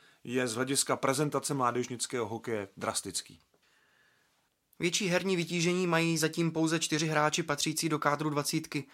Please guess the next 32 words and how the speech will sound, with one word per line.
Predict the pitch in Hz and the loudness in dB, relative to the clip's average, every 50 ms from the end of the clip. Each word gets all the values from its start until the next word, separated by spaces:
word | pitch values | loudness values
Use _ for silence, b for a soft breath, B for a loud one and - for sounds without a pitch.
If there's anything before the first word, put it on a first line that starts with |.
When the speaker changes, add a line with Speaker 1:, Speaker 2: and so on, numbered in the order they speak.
| B B B B B B B | B B B B B B B
Speaker 2:
V | B - | B -2
průměru | - 156 160 156 160 165 160 170 170 | 2 4 4 6 6 6 6 6 8
nad | 165 160 151 147 | 8 6 6 4
deset | 147 143 151 - - 170 151 | 2 2 2 4 4 2 2
minut | 160 170 170 165 165 | 4 4 4 4 4
na | 156 147 147 | 4 4 4
ledě | 151 151 147 156 | 4 4 4 4
nazbírali | 147 147 131 143 147 151 151 151 156 143 | 2 2 2 2 2 4 4 6 4 4
obránci | 147 147 151 151 151 147 - 156 | 4 6 6 6 6 4 2 2
David | 147 147 143 151 147 156 | 2 4 2 2 0 0
Jiříček | 156 151 160 156 - 156 143 | -2 -2 -2 -2 -2 -4 -4
z | - | -4
Plzně, | - - 143 135 139 143 143 160 160 B B B B B B B | -2 -2 -2 0 0 0 -2 -2 -4 B B B B B B B
Michal | 143 139 147 147 | -4 2 4 4
Hrádek | 143 147 147 151 151 151 147 | 6 8 8 8 8 6 4
z | - | 2
Pardubic, | - 143 135 135 147 143 139 143 151 165 160 - - b b b b b b | 2 2 2 4 2 2 2 2 2 2 0 -4 -6 b b b b b b
David | 147 151 160 160 | 6 6 6 6
Moravec | 156 156 160 160 156 165 151 | 6 6 6 8 6 6 4
z | - | 4
Mladé | 151 156 151 151 151 | 4 4 6 6 6
Boleslavi | 143 127 135 135 139 - - 151 151 147 156 160 165 - - - | 6 6 4 4 4 4 4 4 4 4 2 2 0 -2 -2 0
a | - 139 139 135 131 - | 2 4 4 4 2 4
karlovarský | - 147 143 147 147 143 147 147 - - - 135 | 2 4 4 4 4 4 2 2 2 0 -2 -4
útočník | 131 131 147 135 - - 147 135 127 - | -4 -4 -4 -4 -2 -2 -4 -4 -4 -4
Jiří | 147 143 143 135 | -2 -2 -2 -2
Kulich. | - - 147 139 127 - - - - _ _ _ _ _ _ _ _ _ _ _ _ _ _ _ | -2 -2 -2 -2 -2 -4 -8 -14 -16 _ _ _ _ _ _ _ _ _ _ _ _ _ _ _
O | - 151 | -2 2
důvěře | 151 180 180 180 185 180 208 | 2 4 6 6 6 6 6
klubů | 208 - - 180 175 165 170 180 185 190 196 180 - | 4 4 4 4 6 6 6 6 4 4 2 0 2
k | - 165 160 156 156 151 | 2 4 4 6 6 4
juniorům | 151 151 151 160 160 160 156 160 160 160 160 160 160 | 4 4 4 4 6 6 6 6 8 8 6 6 6